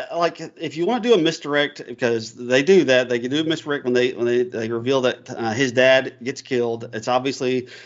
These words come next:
his dad is not the biggest villain in this whole situation, uh, but he is a villain, obviously. Uh, you know, who's it gonna be? And it's his son.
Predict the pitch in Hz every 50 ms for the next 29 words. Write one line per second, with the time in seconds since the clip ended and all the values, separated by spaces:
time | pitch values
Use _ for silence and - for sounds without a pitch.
0 | - _ - 127 127 120 113 120 139 143 143 135 127 113 113 127 120 117 117 -
1 | 123 123 135 151 127 131 120 - - 113 120 117 107 107 117 110 110 110 110 -
2 | - 113 107 107 - 104 - 117 117 101 95 92 - 107 110 - - - - _
3 | _ - 113 117 113 113 117 120 123 139 151 160 151 151 139 143 120 104 98 98
4 | 101 104 95 95 101 - 113 104 101 - _ - _ _ - - 131 123 110 90
5 | - - - - _ _ _ _ _ _ _ _ _ _ _ _ _ _ _ -
6 | 143 143 139 135 147 170 175 160 156 151 147 143 143 143 151 151 143 131 123 -
7 | - 131 113 - - - 208 226 202 156 147 143 139 147 147